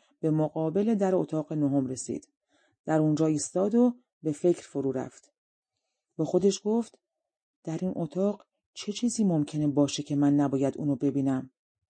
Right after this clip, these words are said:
اما من دیگه بچه نیستم و در زندگی خودم چیزهای تعجب آور و شگفت زیادی رو هم تا حالا دیدم.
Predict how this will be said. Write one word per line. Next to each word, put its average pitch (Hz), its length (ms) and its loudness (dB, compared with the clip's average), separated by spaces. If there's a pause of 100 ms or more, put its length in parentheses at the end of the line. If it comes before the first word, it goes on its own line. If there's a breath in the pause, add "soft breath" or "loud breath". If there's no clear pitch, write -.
(280)
اما 156 200 4
من 151 180 4
دیگه 151 180 -2
بچه 151 340 -4
نیستم 208 500 -2 (260 soft breath)
و 165 80 2
در 156 160 4
زندگی 156 420 0
خودم 214 440 -2 (260 soft breath)
چیزهای 185 640 2
تعجب 156 540 0
آور 160 300 0
و 196 120 6
شگفت 170 500 2
زیادی 185 460 4
رو 160 60 4
هم 143 180 -2
تا 143 120 -8
حالا 135 200 -2
دیدم. 131 360 -6